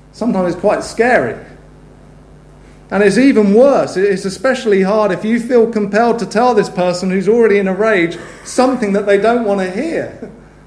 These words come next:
Yet Shadrach, Meshach, and Abednego, they boldly share their faith.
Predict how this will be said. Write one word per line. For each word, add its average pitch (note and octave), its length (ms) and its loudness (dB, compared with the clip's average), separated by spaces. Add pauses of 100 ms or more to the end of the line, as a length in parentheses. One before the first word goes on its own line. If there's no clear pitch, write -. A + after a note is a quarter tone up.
(1600)
Yet G3 240 0
Shadrach, A#3 560 -2
Meshach, F#3+ 420 0
and F3 100 -2
Abednego, E3 560 0
they D#3 200 0
boldly G#3 520 0
share D#3+ 360 -2
their D#3+ 160 0
faith. F#3+ 340 0